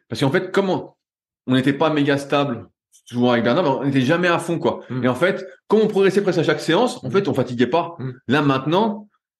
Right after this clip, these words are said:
Speaker 1: ah, je sens que je peux pas faire trois séances dures, trois jours de suite. C'est
Speaker 2: Oui,
Speaker 1: pas possible.
Speaker 2: ouais, en termes de
Speaker 1: Donc, donc, donc, tu vois, là, je vois que maintenant, je suis quand même beaucoup plus proche. Cette année, je vais aller plus vite parce que j'ai changé de bateau.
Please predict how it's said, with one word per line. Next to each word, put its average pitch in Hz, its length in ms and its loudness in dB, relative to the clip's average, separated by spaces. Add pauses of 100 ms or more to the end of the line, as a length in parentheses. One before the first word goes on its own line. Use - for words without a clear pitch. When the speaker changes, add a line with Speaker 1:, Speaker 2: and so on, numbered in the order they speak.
(140)
Speaker 1:
ah, 139 140 0
je 131 80 2
sens 165 160 0
que 170 60 -4
je - 60 -12
peux 120 80 -8
pas 143 160 2
faire 170 320 -4 (880)
trois 190 240 0
séances 160 400 0
dures, 175 260 0
trois 156 140 0
jours 143 100 0
de 135 60 -4
suite. 117 280 -12 (120)
C'est 147 80 -6
Speaker 2:
Oui, 165 80 6
Speaker 1:
pas 190 60 4
possible. 147 500 0
Speaker 2:
ouais, 156 240 2
en 127 100 2
termes 117 220 -4
de 120 80 -2
Speaker 1:
Donc, 151 100 2
donc, 156 160 0
donc, 151 180 0
tu 147 80 -4
vois, 185 180 2
là, 165 200 0
je 156 100 -4
vois 156 160 0
que 143 100 -4
maintenant, 151 460 -2 (120)
je - 80 -18
suis - 40 -16
quand 131 120 2
même 127 100 -2
beaucoup 175 200 -2
plus 165 180 -6
proche. - 540 0 (500)
Cette 156 100 2
année, 175 140 0
je 131 60 -4
vais 131 60 0
aller 127 100 0
plus 156 100 -2
vite 170 80 -2
parce 110 100 -4
que 104 60 -6
j'ai 104 100 -2
changé 117 220 0
de 104 40 -4
bateau. 170 540 2